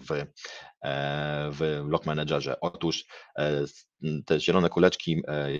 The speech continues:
jasne trafiają do, e, serwera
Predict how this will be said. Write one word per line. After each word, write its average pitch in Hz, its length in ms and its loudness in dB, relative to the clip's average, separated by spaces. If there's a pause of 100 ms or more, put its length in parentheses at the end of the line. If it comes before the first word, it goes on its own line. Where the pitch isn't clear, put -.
(120)
jasne 78 600 2
trafiają 76 520 4
do, 67 300 0 (140)
e, 67 360 -4 (180)
serwera 78 540 4